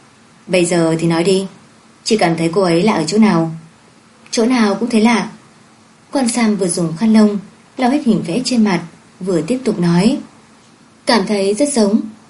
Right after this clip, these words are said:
bị nhân cách phân liệt. Cô ấy hoàn toàn khác trước đó."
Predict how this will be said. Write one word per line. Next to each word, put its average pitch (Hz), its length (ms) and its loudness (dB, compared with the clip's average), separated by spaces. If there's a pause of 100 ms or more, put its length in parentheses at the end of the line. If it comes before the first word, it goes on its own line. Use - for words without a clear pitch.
(140)
bị 208 260 4
nhân 220 160 2
cách 302 180 0
phân 254 100 -2
liệt. 208 240 6 (680)
Cô 247 100 0
ấy 226 100 4
hoàn 247 180 0
toàn 190 320 -2
khác 277 200 -6
trước 285 100 -2
đó." 214 400 0